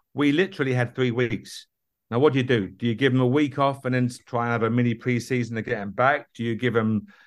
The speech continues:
do you have a couple of days training? What do you do? I don't, there's no right, there's no wrong. So in the end, uh, a good friend of mine, John McDermott, who's now the te-, F A technical director, was academy director at Tottenham. We had to phone up and we, he put together an under twenty-three squad for us at Tottenham.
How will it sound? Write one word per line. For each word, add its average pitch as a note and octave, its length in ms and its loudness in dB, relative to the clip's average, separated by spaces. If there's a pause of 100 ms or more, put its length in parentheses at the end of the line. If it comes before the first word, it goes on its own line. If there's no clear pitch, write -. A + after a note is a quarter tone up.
(220)
do - 80 -4
you A#2 80 2
have A2+ 80 4
a A2 60 2
couple C3+ 220 -2
of B2+ 40 -4
days B2 220 2
training? C3+ 380 -2
What D3+ 180 0
do B2+ 80 -6
you D#3+ 60 -2
do? A#2+ 100 0
I A#2+ 120 -2
don't, C#3 140 -2
there's C3+ 140 -2
no C#3+ 180 0
right, B2 220 2
there's A2 160 -8
no G#2+ 120 0
wrong. F#2 340 -6 (460)
So C#3+ 300 2
in C#3+ 160 -4
the C#3 140 -2
end, E3 400 -4
uh, A2+ 180 -6
a - 80 -8
good C#3 260 -2
friend C3+ 200 2
of A#2 80 0
mine, A2 240 0
John A#2 180 0
McDermott, A#2+ 540 -2
who's G#2 240 -8
now G#2+ 500 -4
the G2+ 400 -8
te-, - 220 -10
F A2 160 -10
A A2 100 0
technical G#2+ 240 -8
director, G#2 560 -6 (640)
was G#2+ 100 -4
academy B2 320 0
director A#2 360 2
at G2 80 -12
Tottenham. A#2+ 340 -6
We C3 160 -4
had C3+ 180 -6
to B2+ 60 -6
phone D#3 320 0
up A#2 260 -4 (420)
and A2 140 -4
we, A#2 240 -2
he A#2+ 100 -2
put A#2+ 220 -4
together A#2+ 500 0
an A#2 100 -6
under B2 200 0
twenty-three B2 540 -4
squad G#2+ 400 -6
for G#2+ 160 -4
us G#2+ 100 -6
at F#2+ 100 -12
Tottenham. G#2 460 -10